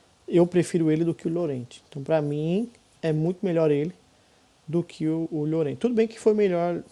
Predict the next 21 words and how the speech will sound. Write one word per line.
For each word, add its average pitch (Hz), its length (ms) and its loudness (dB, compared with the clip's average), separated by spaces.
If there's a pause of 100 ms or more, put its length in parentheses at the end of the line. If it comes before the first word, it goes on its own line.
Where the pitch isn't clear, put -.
(140)
um 151 340 -8
lateral 147 400 -2
melhor, 156 500 0 (160)
mais 135 300 -2
consistente, 151 840 -8
mas 185 220 -6
o 220 40 -6
Azpilicueta, 165 680 -4
pra 170 160 -4
mim, 139 300 -4 (500)
nesse 139 460 0
sentido 139 500 -4
de 131 200 -2
mostrar 147 560 0
que 156 100 -2
a 160 40 -2
seleção 151 300 -4
da 147 60 0
Espanha, 143 380 -6
da 143 160 -2
Espanha 139 480 -4